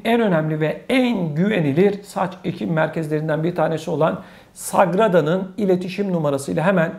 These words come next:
irtibata geçiyorsunuz. Beni izlediğinizi söylüyorsunuz ve bizim kanalımızın izleyicileri dünyanın neresinde olursa olsun ücretsiz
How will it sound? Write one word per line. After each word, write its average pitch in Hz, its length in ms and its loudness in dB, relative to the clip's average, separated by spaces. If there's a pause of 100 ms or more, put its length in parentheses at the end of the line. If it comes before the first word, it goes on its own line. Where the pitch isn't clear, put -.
irtibata 160 460 -4
geçiyorsunuz. - 760 -12 (800)
Beni 247 260 8
izlediğinizi 214 720 2
söylüyorsunuz 226 1080 2
ve 240 140 4
bizim 240 260 0
kanalımızın 185 720 -2
izleyicileri 180 800 0 (260)
dünyanın 233 580 4
neresinde 208 680 2
olursa 208 540 0
olsun 208 600 2 (360)
ücretsiz 220 920 2